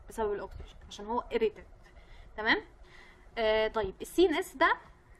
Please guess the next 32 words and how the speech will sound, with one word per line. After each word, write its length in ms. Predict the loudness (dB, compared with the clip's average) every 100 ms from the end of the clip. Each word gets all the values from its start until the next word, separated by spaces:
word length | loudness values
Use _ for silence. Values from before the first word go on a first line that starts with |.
| -20 -16 2
بيعمل 300 | 6 6 6
ايه؟ 160 | 2
بيعمل 280 | 2 6 6
ماسل 360 | 6 4 0 -2
تويتشز، 460 | -2 0 -2 -2
يعني 360 | -2 -4 -4 -6
الماسل 320 | -4 -2 -2
تقعد 240 | -2 -4 -4
تت-، 400 | -8 -4 -4 -4
تكونتراكت 540 | -6 -2 -2 -2 -4
كده 200 | 0 0
بلا 280 | 0 0 0
هدف، 120 | -4 -10 -20 -20 -20 -18 -2
آه، 180 | 0 2
فيرتايجو 580 | 0 2 2 4 4
يعني 260 | 4 0 -2
دوخه، 300 | -2 2 0
كونفولجن، 640 | 0 -2 0 0 0 0
ولوس 220 | 0 -2 -4
اوف 80 |
كونشسنس، 600 | -8 -10 -10 -14 -18 -20 -16 -16 -12
تمام؟ 180 | -4 -4 -6 -14
تمام. 180 | -14 -14 -10
يبقى 200 | -6 0
الانوانتد 520 | 4 6 6 4 -4
افكتس 360 | -4 -4 -4
اوف 120 | -16 -14 -6
اوكسجين 360 | -6 -4 -4 -4 -4
ان 80 | -4
هو 100 | -2
بيعمل 340 | -2 -2 2
ابنيا، 300 | 4 6